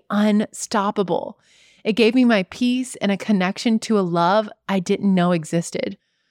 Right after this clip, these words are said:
Whatever you're facing today, know that you have more magic inside of you than there is in the entire galaxy.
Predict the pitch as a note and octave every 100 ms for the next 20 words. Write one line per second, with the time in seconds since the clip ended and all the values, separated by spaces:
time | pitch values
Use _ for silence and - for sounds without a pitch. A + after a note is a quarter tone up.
0 | _ _ _ G3 A3+ A3 B3 D#4+ C#4 C4+
1 | - F#3 F#3+ A3 G3 G3+ E3+ D#3 F3+ A3+
2 | - G3+ G#3 A3+ G#3+ G3+ A3+ C4+ D4 -
3 | A3 G#3+ G3+ G#3 B3 C#4+ B3+ A3+ A#3 G#3
4 | F3+ - F#3+ F#3 - F#3+ G3+ A#3 A#3+ C#4+
5 | D4 _ _ _ A#3+ B3 A#3+ A3 B3 C#4
6 | C4 A#3+ - - G#3+ B3+ B3+ G#3 G3+ A3
7 | G#3+ - - A3